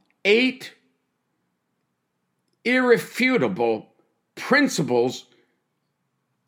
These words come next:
of the kingdom of God, that every day you wake up with f-, faith, hope, and love. Every day you have the potential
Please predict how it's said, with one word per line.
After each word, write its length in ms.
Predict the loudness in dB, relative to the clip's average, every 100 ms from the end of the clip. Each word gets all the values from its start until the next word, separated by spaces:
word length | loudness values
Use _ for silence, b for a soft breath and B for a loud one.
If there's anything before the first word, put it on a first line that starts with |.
| 0
of 160 | 0
the 80 | 0
kingdom 480 | -2 0 2 2 2
of 120 | 2
God, 300 | 0 -2 -4 -12 _ _ _ _ _ _ _ _ _ -2
that 180 | 2
every 300 | 4 4 2
day 240 | 2 4 4
you 180 | 4 2
wake 320 | 2 2 0
up 220 | -2 0
with 320 | 0 0 -4 _ _ _ _ _
f-, 120 | -20 -20 _ _ _ _ _ _ _ _
faith, 640 | -20 -2 2 4 2 -4 -20 _ _
hope, 440 | 0 2 2 0 -10 _ 0
and 160 | 2
love. 340 | 4 2 -2 -8 _ _ _ b b b
Every 300 | 2 2 2
day 160 | 2 2
you 180 | 4 2
have 240 | 2 0
the 80 | -2
potential 1000 | -2 -2 -2 -2 0 0 0 -2 -2 -4